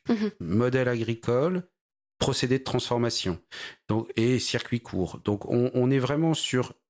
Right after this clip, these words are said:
Speaker 2: euh, une autre façon de produire et de préparer les ingrédients. Et donc on, on propose une alternative à des produits et des ingrédients, euh, d'utilisation courante,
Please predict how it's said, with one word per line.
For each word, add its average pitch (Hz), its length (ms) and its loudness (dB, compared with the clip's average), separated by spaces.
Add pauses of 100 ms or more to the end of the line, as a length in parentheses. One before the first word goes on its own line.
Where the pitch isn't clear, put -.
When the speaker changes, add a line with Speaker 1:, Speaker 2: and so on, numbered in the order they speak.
(140)
Speaker 2:
euh, 87 220 2 (280)
une 117 200 4
autre 175 260 0
façon 135 340 -2
de 131 60 2
produire 110 640 0 (540)
et 147 380 2 (120)
de 101 140 -2
préparer 104 460 -2
les 98 160 2
ingrédients. 95 680 2 (460)
Et 104 140 2
donc 147 280 0
on, 120 220 2
on 110 120 0
propose 135 400 -2
une 127 120 2
alternative 110 640 0
à 120 80 2
des 104 100 0
produits 107 600 0
et 107 80 4
des 101 180 2
ingrédients, 107 720 2
euh, 95 140 0
d'utilisation 104 680 0
courante, 123 460 0